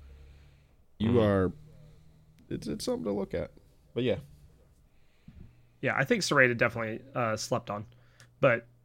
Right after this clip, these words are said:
Speaker 3: I'm just throwing it out there. If you wanna go back and watch some crazy games, there's been some throws. I mean, like, two Phoenixes down. You think they're gonna win the game? That team's the one that loses.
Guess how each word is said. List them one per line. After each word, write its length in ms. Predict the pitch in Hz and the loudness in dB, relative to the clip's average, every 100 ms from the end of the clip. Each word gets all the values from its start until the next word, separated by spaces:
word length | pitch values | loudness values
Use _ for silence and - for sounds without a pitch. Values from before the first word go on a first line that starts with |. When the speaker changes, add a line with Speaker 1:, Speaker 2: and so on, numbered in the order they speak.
| - | -8
Speaker 3:
I'm 80 | 202 | -2
just 140 | 202 | 4
throwing 160 | 208 180 | 10 12
it 60 | 165 | 12
out 140 | 156 | 10
there. 240 | 160 151 - _ | 8 6 2 _
If 160 | 143 165 | -8 2
you 60 | |
wanna 160 | 175 170 | 6 6
go 80 | 160 | 8
back 220 | 156 151 | 8 6
and 80 | 151 | 6
watch 180 | 143 139 | 4 4
some 160 | 139 | -4
crazy 300 | - 135 123 117 | 2 2 4 0
games, 380 | 123 110 101 | 0 0 -4
there's 200 | - 147 | -2 0
been 160 | 127 156 | 4 2
some 180 | 143 127 | 2 -2
throws. 920 | - - 139 131 127 110 95 - - _ | -6 -12 -4 2 4 2 -4 -12 -12 _
I 100 | 131 | -4
mean, 140 | 131 131 | -2 0
like, 220 | 131 - _ _ | 0 -2 _ _
two 200 | 180 214 | 4 4
Phoenixes 580 | - 208 202 190 196 147 | 6 6 6 6 4 6
down. 520 | 151 160 165 165 170 - _ _ _ _ _ _ _ 143 | 8 8 8 6 2 -4 _ _ _ _ _ _ _ -8
You 120 | 151 | 0
think 220 | 180 160 | 0 4
they're 100 | 180 | 6
gonna 160 | 165 151 | 6 6
win 140 | 156 | 4
the 80 | 151 | 6
game? 340 | 156 151 147 | 8 8 8
That 200 | 147 143 | 8 8
team's 180 | 151 135 | 4 0
the 80 | 131 | 2
one 100 | 120 | 0
that 100 | 110 | 0
loses. 520 | 107 95 92 - | -4 -6 -10 -10